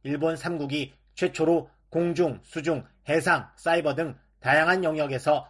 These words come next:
동시다발적으로 진행하는 군사훈련인 프리덤 엣지 훈련 등이 강력한 대북 확장 억제력을 보여주고 있다고 평가했습니다.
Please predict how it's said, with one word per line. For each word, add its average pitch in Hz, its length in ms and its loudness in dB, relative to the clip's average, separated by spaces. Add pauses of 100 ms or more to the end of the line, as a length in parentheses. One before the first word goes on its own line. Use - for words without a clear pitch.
(160)
동시다발적으로 156 960 0
진행하는 143 520 -6
군사훈련인 139 800 -2 (300)
프리덤 180 380 2
엣지 151 340 -6
훈련 151 300 -2
등이 123 300 -8 (280)
강력한 156 580 0 (220)
대북 160 380 -2
확장 170 320 0
억제력을 143 640 -2
보여주고 143 400 -2
있다고 131 500 -8 (220)
평가했습니다. 139 840 -2